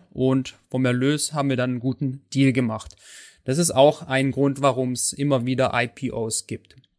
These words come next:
Wie läuft jetzt so ein I P O im Grunde denn ab? Ähm, das private Unternehmen, ähm, je nach Rechtsform, hat keine einheitliche Bilanzierung, ähm,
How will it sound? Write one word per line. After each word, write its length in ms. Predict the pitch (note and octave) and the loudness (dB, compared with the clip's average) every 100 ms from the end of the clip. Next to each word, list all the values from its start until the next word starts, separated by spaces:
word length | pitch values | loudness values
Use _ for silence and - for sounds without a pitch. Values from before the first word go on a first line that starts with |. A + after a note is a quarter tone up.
| _ _ - - - - _ _ _ _ _ _ | _ _ -20 -20 -20 -20 _ _ _ _ _ _
Wie 100 | E3+ | 2
läuft 300 | G3 F#3 - | 4 4 2
jetzt 200 | F3 E3+ | -2 0
so 140 | D3+ D#3 | -2 -2
ein 100 | B2 | 0
I 160 | C3+ | -2
P 200 | C#3+ D#3 | -2 0
O 180 | C3+ D3+ | 2 2
im 140 | C#3 | 2
Grunde 420 | B2+ B2 C#3+ C#3+ B2+ | -2 -2 0 0 -2
denn 220 | B2 A2 | -4 -6
ab? 260 | A#2+ - - - - _ _ _ _ - | -12 -18 -20 -20 -20 _ _ _ _ -2
Ähm, 340 | D3 D3+ C#3+ | 0 2 -2
das 180 | D3+ - | -6 -6
private 520 | - D3+ D3 F3+ - | -6 0 2 2 0
Unternehmen, 800 | D#3 D3+ C#3+ C#3 D#3 G#3 G#3 - - | -4 -2 -2 2 2 2 0 -6 0
ähm, 240 | D3+ D3+ | 0 2
je 140 | C3 D#3 | 0 0
nach 240 | D3 B2 | 0 2
Rechtsform, 580 | D#3+ E3+ - D#3+ D3+ C3 | 0 0 0 2 2 0
hat 160 | C#3+ | -6
keine 340 | - D3 D3+ C#3 | -2 0 2 2
einheitliche 760 | C3 C#3+ C#3+ C3+ C#3+ C3+ C3+ | 0 0 -2 0 -2 0 -2
Bilanzierung, 1120 | C3 C3+ C3 C3 - D#3+ D#3+ D3+ D#3 D#3 D#3 D3+ | -2 -2 0 0 -2 0 -2 0 -2 -2 -6 -4
ähm, 460 | B2+ B2+ B2+ C3 | -2 0 0 -2